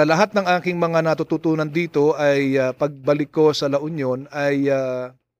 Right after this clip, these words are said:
ipinapasa ko ito sa mga miyembro namin sa Claim o samahan ng, ah, ng mga pastor doon.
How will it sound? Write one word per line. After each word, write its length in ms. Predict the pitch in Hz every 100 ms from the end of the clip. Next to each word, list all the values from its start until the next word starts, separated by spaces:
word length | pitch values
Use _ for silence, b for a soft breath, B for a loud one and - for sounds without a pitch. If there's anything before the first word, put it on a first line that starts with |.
| _
ipinapasa 1040 | - 180 175 175 170 185 175 170 170 165 180
ko 160 | 185
ito 240 | 175 - 151 151
sa 320 | 156 147 143
mga 280 | 143 143 143 139 135 135 131 127 120 _ _ _ _ _ _
miyembro 480 | 151 165 170 165 165
namin 400 | 165 165 156 147
sa 320 | 147 147 135
Claim 400 | 170 165 139 156
o 160 | 143 139
samahan 480 | 151 143 147 143
ng, 40 | 143
ah, 280 | 143 139 135
ng 120 | 139 143
mga 120 | 139 139
pastor 320 | 123 - 143
doon. 480 | 156 143 131 139